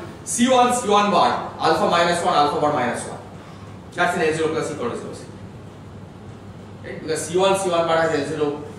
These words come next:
and L zero bar minus one, and alpha minus one and alpha bar minus one, which are the bosonic oscillators, have L zero plus equal to one. So that's one example. Such a state.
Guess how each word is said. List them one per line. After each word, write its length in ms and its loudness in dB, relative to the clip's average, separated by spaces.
and 120 -6
L 140 0
zero 160 0
bar 140 0
minus 360 0
one, 200 -8
and 140 -4
alpha 300 2
minus 380 2
one 140 -2
and 80 -2
alpha 260 -2
bar 160 0
minus 340 -4
one, 220 -8
which 140 -10
are 60 -10
the 280 -6
bosonic 240 -4
oscillators, 580 -8
have 120 -4
L 100 0
zero 180 -2
plus 240 -6
equal 160 -8
to 100 -10
one. 180 -8
So 100 -10
that's 380 -2
one 160 -2
example. 280 -8
Such 160 -14
a 60 -14
state. 200 -14